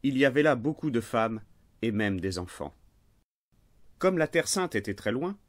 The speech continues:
le voyage fut très fatigant. Et chaque fois qu'on apercevait une ville, les pauvres petits demandaient : «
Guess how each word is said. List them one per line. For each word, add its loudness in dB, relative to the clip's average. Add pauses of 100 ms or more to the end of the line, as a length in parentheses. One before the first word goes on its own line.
(380)
le -4
voyage 0
fut -6
très -2
fatigant. -4 (840)
Et 2
chaque 0
fois 0
qu'on -4
apercevait -2
une -2
ville, -4 (500)
les 2
pauvres 2
petits -4
demandaient : « -2